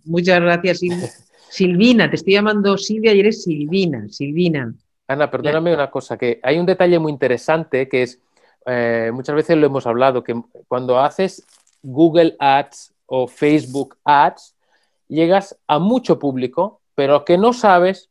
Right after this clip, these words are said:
Speaker 2: si quiere un libro, si quiere un curso, si quiere una casa. Cuando haces Amazon Ads, eh, vas directo a esa persona que está buscando su próximo libro, está buscando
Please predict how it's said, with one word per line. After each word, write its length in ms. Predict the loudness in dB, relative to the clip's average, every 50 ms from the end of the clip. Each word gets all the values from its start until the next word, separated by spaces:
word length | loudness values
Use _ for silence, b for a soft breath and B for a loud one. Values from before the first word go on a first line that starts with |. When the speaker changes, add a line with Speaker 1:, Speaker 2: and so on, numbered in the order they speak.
| _ _
Speaker 2:
si 260 | _ -12 -10 -10 -10
quiere 300 | -6 -2 0 2 4 4
un 140 | 4 4 4
libro, 480 | 4 4 4 4 4 2 2 -2 -8 _
si 280 | _ -16 -14 -14 -14 _
quiere 360 | -6 -2 0 0 2 0 0
un 100 | -2 0
curso, 520 | 2 2 2 2 2 0 0 0 0 -2 -4
si 240 | -10 -10 -8 -8 -8
quiere 480 | -4 -4 -2 -2 0 0 -2 -2 -4 -8 _ _
una 300 | -12 -10 -8 -8 -8 -8
casa. 420 | -6 -8 -8 -8 -10 -16 -20 -20 _ _ _ _ _ _ _ _ _ _ _ _ _ _ _ _ _ _ _ _ _ _ _ _ _ _ _ _ _
Cuando 240 | -2 0 2 2 2
haces 380 | 0 0 -2 -4 -6 -6 -12 _ _ _ _ _ _ _ _ -4
Amazon 600 | -2 0 0 0 -2 -4 -4 -6 -6 -6 -8 -12 _ _ _
Ads, 480 | -2 -2 -2 -2 -2 -6 _ -20 _ _ _ _ _ _ _ _ _ _ _ _ _ -10
eh, 840 | -6 -6 -4 -4 -4 -4 -4 -4 -4 -4 -4 -6 -6 -8 -10 -12 _ _ _ -20 -8 -2
vas 240 | 0 0 0 0
directo 460 | 0 0 2 2 2 0 -2 _ 0 0
a 40 | 0
esa 200 | 0 -2 -2 -2
persona 340 | -2 -4 -2 -4 -4 -4 -4
que 120 | -4 -6
está 320 | -8 -8 -4 0 2 4
buscando 640 | 4 4 2 0 -2 -4 -2 0 0 0 0 -4 -6 -8
su 140 | -8 -10
próximo 440 | -8 -8 -10 -10 -12 -14 -14 -14 -12
libro, 440 | -12 -14 -16 -16 -18 -20 -20 -20 _ _ _ _
está 200 | -14 -8 -6 -4
buscando 840 | -4 -4 -6 -6 -4 -2 -2 0 0 0 0 0 -2 -2 -4 _